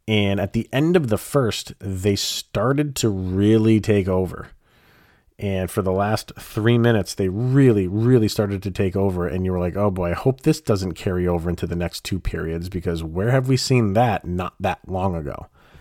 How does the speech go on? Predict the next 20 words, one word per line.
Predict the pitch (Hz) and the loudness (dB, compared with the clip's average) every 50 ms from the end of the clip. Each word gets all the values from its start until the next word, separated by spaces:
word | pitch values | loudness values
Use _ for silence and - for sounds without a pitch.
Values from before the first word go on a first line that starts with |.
| _ _ - _ _ _ _ _ _ _ _ _ _ _ _ _ _ _ _ _ _ _ - - _ _ _ | _ _ -20 _ _ _ _ _ _ _ _ _ _ _ _ _ _ _ _ _ _ _ -20 -20 _ _ _
And | - 107 104 101 98 95 95 95 92 90 90 85 85 - _ _ _ _ _ _ _ _ - | -4 -2 0 0 0 0 0 0 0 -2 -4 -6 -8 -12 _ _ _ _ _ _ _ _ -10
it's | 113 - | -8 -4
kind | - 135 131 143 | -2 0 0 2
of | 143 131 | 2 2
the | 127 110 | 2 0
point | - - - 127 127 - - - | 2 2 2 2 2 0 -2 -6
that | 110 113 104 | -4 -4 -4
I | 101 98 | -2 -2
made | 101 120 185 233 - 80 76 - - - - - - - - - | -2 0 0 0 -2 -4 -6 -8 -12 -14 -18 -20 -20 -20 -12 -6
after | - 107 98 - - | -4 -4 -4 -4 -6
the | 90 87 | -8 -8
first, | - - 92 82 85 - - - - | -8 -6 -6 -8 -8 -8 -12 -10 -4
was | - 104 98 92 | -2 -2 0 0
the | 101 107 90 | 0 0 0
Avalanche | 104 135 175 185 170 143 - | 0 0 2 4 2 2 4
need | 131 127 131 131 - | 4 2 2 2 0
to | 120 | -4
take | 110 - 123 113 110 - - _ | -4 0 0 0 0 -2 -8 _
quicker | - - - - 131 120 - 120 113 113 107 | -18 -8 -2 0 0 0 0 0 0 0 0
shots. | - - - 107 98 87 - - - - - | -2 -2 -4 -4 -4 -6 -10 -12 -14 -14 -16